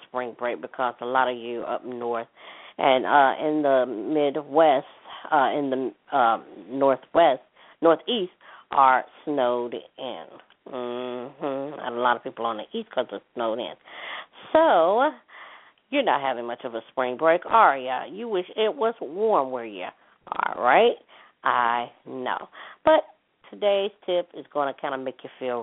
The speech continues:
really good, all right? All right, well, yesterday I was watching the Steve Harvey Show, and, uh, they had, uh, the, these two guys on, um, that have the, this, that have created a business,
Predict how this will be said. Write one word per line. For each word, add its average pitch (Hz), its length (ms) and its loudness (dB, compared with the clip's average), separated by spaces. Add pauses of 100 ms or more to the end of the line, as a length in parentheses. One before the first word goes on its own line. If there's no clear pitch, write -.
really 113 340 -8
good, - 120 -16
all - 180 -8
right? 170 280 2 (640)
All - 120 6
right, 214 320 4
well, 214 300 4
yesterday 185 520 2
I - 20 4
was 165 180 -8
watching 165 280 -4
the 135 60 -18 (100)
Steve 143 180 -8
Harvey 135 360 -4
Show, 143 260 0 (100)
and, 147 420 -4
uh, 135 260 2
they 139 120 -2
had, 147 440 2
uh, 120 200 -2 (640)
the, 131 120 -2 (200)
these 147 220 2 (180)
two 240 100 4
guys 151 480 6
on, 131 460 -6
um, - 760 -8 (1400)
that 151 260 4
have 135 300 -2
the, 92 200 -10
this, 143 140 -12 (240)
that 143 240 0
have 135 360 -4
created 135 420 -2
a 120 60 -2
business, 110 480 -8